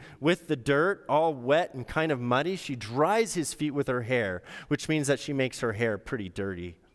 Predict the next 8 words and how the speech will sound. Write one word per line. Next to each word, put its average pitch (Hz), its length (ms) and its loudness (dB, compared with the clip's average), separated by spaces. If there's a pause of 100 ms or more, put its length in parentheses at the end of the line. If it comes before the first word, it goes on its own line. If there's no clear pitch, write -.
(720)
Um, 104 480 -2 (640)
and 143 240 0
then 185 560 2 (720)
she - 220 -6
smothers 156 580 0
him 139 160 -2
even 127 300 -2
more 104 500 -2